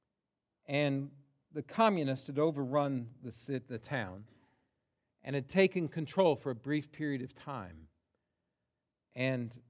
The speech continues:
two of the pastor's sons, who were strong, vibrant,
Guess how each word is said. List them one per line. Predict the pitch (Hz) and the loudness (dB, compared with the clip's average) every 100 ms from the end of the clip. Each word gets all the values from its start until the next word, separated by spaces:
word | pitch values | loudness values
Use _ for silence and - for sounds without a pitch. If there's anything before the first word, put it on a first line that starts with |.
| - | -12
two | - 190 | -2 0
of | 156 | 0
the | 135 | -2
pastor's | 147 160 - 143 120 | 2 2 2 -8 -8
sons, | - - 170 131 98 87 98 _ _ _ _ _ _ - | -10 -6 -4 -4 -8 -12 -20 _ _ _ _ _ _ -12
who | 139 | -10
were | - | -10
strong, | - - - 165 175 147 120 | -10 -8 0 4 4 0 0
vibrant, | 143 151 156 131 131 | 6 6 6 0 -8